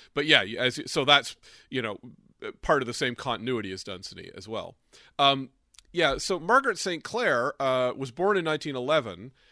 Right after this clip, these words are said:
uh, and wrote all through the post-war World War Two period.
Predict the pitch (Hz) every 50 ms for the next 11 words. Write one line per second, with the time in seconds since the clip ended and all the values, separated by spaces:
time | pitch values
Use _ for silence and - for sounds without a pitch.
0 | _ _ _ _ 120 117 110 107 - 117 123 123 123 131 143 143 143 143 - -
1 | 135 135 127 - - 131 127 107 117 110 - - 127 117 - - - 110 120 113
2 | 110 107 104 98 - _ _ _ _ 131 123 117 110 110 110 104 - - - 127
3 | - - 110 101 95 92 90 98 117